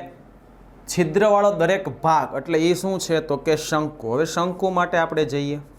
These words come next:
એના માટે માપ તો જોશે જ બાળકો. શંકુ માટે ત્રિજ્યા ઝીરો પોઇન્ટ પાંચ, એટલે કે આર બરાબર ઝીરો પોઇન્ટ પાંચ અથવા શું લખાય? પાંચના છેદમાં દસ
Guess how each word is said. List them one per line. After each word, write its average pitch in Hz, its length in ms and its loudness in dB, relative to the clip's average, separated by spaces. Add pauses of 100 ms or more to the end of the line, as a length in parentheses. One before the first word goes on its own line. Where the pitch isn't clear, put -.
(1300)
એના 147 180 4
માટે 156 300 2
માપ 127 320 0
તો 143 100 0
જોશે 143 340 -2
જ 135 40 -2
બાળકો. 135 460 -2 (800)
શંકુ 147 380 0
માટે 151 380 2
ત્રિજ્યા 135 640 -2
ઝીરો 139 360 2
પોઇન્ટ 143 380 -2
પાંચ, 123 580 -2 (180)
એટલે 123 220 -4
કે 131 180 -4
આર 131 340 0
બરાબર 123 600 0
ઝીરો 127 540 -2
પોઇન્ટ 127 800 -8
પાંચ 123 280 0 (240)
અથવા 185 440 2
શું 175 280 -2
લખાય? 139 560 -2 (580)
પાંચના 151 560 0
છેદમાં 123 720 -2
દસ 143 460 0